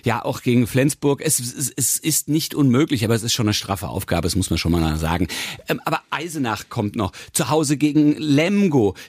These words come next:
Dann, äh, Bergischer H C. Heimspiel gegen Leipzig.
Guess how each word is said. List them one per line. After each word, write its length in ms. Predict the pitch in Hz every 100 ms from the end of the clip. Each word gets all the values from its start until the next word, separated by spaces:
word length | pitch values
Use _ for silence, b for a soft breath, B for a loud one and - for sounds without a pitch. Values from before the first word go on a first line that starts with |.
| -
Dann, 280 | 131 151 -
äh, 120 | 143
Bergischer 720 | 117 - 175 170 147 156 131
H 140 | 131 131
C. 400 | - 180 190 131 B B
Heimspiel 560 | 131 151 170 - 156 151
gegen 260 | 160 165
Leipzig. 680 | 165 185 190 170 - 139 117